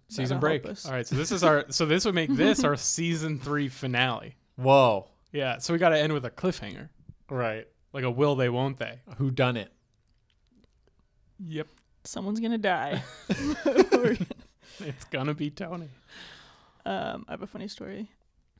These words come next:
Speaker 2: I had a general meeting this week, or on Friday,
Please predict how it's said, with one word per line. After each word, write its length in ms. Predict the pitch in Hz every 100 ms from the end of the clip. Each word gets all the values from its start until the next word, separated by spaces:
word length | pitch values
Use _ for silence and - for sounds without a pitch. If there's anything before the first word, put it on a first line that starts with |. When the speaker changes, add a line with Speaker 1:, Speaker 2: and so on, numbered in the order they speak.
| _ -
Speaker 2:
I 80 | 202
had 140 | 196
a 200 | 185 180
general 380 | 180 180 185 196
meeting 480 | 208 220 226 240 254 _ _ _ _ -
this 180 | 233 -
week, 180 | 277 - - 202
or 60 |
on 120 | 185
Friday, 340 | 185 - 190